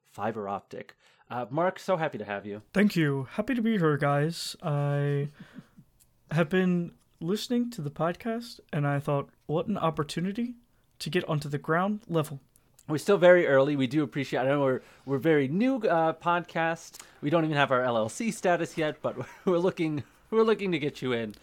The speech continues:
Speaker 1: early enough as an early adopter of the pod.
Speaker 2: Well, if you guys are interested in investors, I'm sure that by the end of this podcast, I'd be more than happy to invest.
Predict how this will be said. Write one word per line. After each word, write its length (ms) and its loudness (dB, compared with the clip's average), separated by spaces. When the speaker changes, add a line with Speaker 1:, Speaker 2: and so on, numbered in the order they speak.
Speaker 1:
early 300 0
enough 340 -4
as 100 -12
an 140 -16
early 200 -12
adopter 500 -20
of 140 -20
the 60 -20
pod. 220 -8
Speaker 2:
Well, 220 0
if 200 -2
you 120 0
guys 320 4
are 160 0
interested 580 -4
in 140 -4
investors, 640 -4
I'm 180 0
sure 380 0
that 180 -6
by 140 -2
the 160 -2
end 100 0
of 80 -4
this 140 -4
podcast, 640 -4
I'd 160 -2
be 120 -2
more 300 -2
than 120 -4
happy 300 -2
to 160 -6
invest. 460 -8